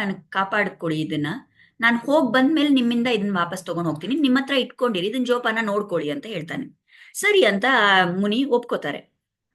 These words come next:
ಅವನು ತೀರ್ಥಯಾತ್ರೆಗೆ ಅಂತ ಹೋಗ್ಬಿಡ್ತಾನೆ ಆ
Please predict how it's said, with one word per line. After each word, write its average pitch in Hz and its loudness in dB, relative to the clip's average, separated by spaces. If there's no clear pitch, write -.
ಅವನು 359 -4
ತೀರ್ಥಯಾತ್ರೆಗೆ 190 0
ಅಂತ 160 -2
ಹೋಗ್ಬಿಡ್ತಾನೆ 156 -4
ಆ 156 -2